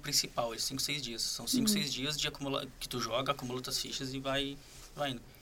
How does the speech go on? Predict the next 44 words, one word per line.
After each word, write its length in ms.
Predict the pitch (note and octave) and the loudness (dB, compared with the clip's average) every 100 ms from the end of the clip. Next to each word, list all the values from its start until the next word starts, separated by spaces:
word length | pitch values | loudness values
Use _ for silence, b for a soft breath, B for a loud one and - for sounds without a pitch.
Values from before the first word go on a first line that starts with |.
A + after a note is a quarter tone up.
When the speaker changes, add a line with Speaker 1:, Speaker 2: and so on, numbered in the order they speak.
| - | -4
Speaker 1:
Mas 120 | C3 | -2
tem 140 | B2+ B2 | 0 0
os 80 | C3 | 2
torneios 280 | C3 C3+ | 4 4
paralelos, 460 | - - F3 E3 A#2+ | 4 6 4 4 0
mas, 120 | A#2+ | 2
assim, 160 | A#2 C3 | 2 6
normalmente 440 | C#3 E3 D#3+ F3+ | 6 6 8 10
sete 300 | - D#3 - | 10 10 8
dias 320 | D#3 D#3 E3 | 6 2 4
é 240 | D#3+ E3 - | 4 4 2
uma 160 | D#3+ | 4
semana, 560 | F3+ E3 C#3+ D3 D#3+ D#3+ | 6 6 4 4 2 0
sete 240 | - - | -2 0
dias 220 | C3 C#3+ D#3 | 0 0 0
é 20 | |
o, 100 | D3 - C3+ | -2 -6 -4
dura 220 | C#3 D3 | -2 0
um, 180 | D3 C#3+ - - - | -2 -8 -12 -16 4
Speaker 2:
Às 140 | - A#3 | 8 12
Speaker 1:
todo, 60 | G#3+ | 12
Speaker 2:
doze 260 | A3+ A3+ | 12 12
Speaker 1:
todo 80 | A3+ | 12
Speaker 2:
horas. 240 | A3 E3+ C#3 | 12 10 6
Speaker 1:
evento, 300 | C3+ C3 - | 4 4 0
todo 180 | B2 | -2
evento. 340 | C3 C#3 B2 - - | -2 -4 -6 -10 0
Speaker 2:
São 180 | - A3 | 8 12
doze 260 | A3 A3 | 12 12
horas 280 | A3+ G#3+ G#3 | 12 12 6
aí, 240 | G#3+ G#3 - - | 6 4 2 8
nos, 180 | A3+ | 8
Speaker 1:
Sim, 180 | - - | 8 8
Speaker 2:
nos 180 | A3+ A3 | 8 8
Speaker 1:
do, 60 | D3 | 12
Speaker 2:
sete 180 | A3 D#3+ | 12 12
Speaker 1:
do 40 | |
evento 120 | - - | 10 8
Speaker 2:
dias. 120 | G#3+ | 6
Speaker 1:
principal 440 | E3 E3 - D3 | 10 10 12 12
são 140 | D3+ D#3+ | 10 6
doze 200 | E3 F#3+ | 4 8
horas. 220 | D#3 - | 8 8
Speaker 2:
Aham. 300 | A#3 G#3+ F#3+ | 6 6 4